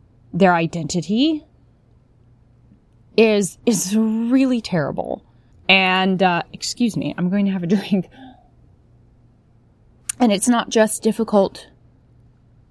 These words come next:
to sort of align this with the message of the books that were written. It is impossible.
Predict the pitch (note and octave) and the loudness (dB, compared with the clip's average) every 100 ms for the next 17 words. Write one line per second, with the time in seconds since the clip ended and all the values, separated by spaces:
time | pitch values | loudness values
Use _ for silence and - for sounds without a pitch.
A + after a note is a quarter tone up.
0 | _ - - - G#3+ G3 G#3 G3 F#3+ F3+ | _ -20 -14 -2 -2 2 0 2 0 -2
1 | G#3+ G#3 G#3 G3+ G3 G3 - G3 - F#3 | -2 2 2 2 0 -2 -4 -4 0 0
2 | F3+ F#3+ F3 E3+ F3 E3+ F3 - E3+ F3 | 0 -2 -2 -4 -4 -2 -2 -2 -4 -2
3 | E3 E3+ - D#3+ D3+ - _ _ _ _ | -2 -4 -2 -2 -4 -8 _ _ _ _
4 | _ _ _ _ _ _ _ _ _ _ | _ _ _ _ _ _ _ _ _ _
5 | _ _ _ _ - _ G#3+ G#3+ G#3 F3+ | _ _ _ _ -20 _ 2 4 2 -2
6 | - F#3+ G3 F3+ D#3+ - - - - | -2 0 0 -2 -4 -8 -10 -12 -14